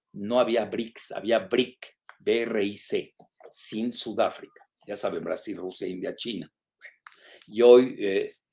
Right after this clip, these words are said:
eh, luego, diez años después, no había aparecido Sudáfrica y luego apareció, precisamente porque había un eje que se llama el ipsa, del que se habla muy poco,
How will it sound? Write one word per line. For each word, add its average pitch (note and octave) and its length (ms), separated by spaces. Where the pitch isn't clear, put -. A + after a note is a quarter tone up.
eh, F#2+ 500
luego, G#2+ 380
diez G#2+ 260
años A2 240
después, A2 720
no F#2+ 160
había G#2+ 200
aparecido F#2+ 600
Sudáfrica G2+ 560
y G#2+ 80
luego G#2+ 260
apareció, A2 600
precisamente D3 600
porque B2+ 260
había C3+ 200
un C3 180
eje A#2+ 340
que G#2+ 100
se - 140
llama A2+ 220
el G#2+ 120
ipsa, A2+ 520
del D#2+ 200
que - 100
se - 120
habla G2+ 160
muy G2 240
poco, F2 460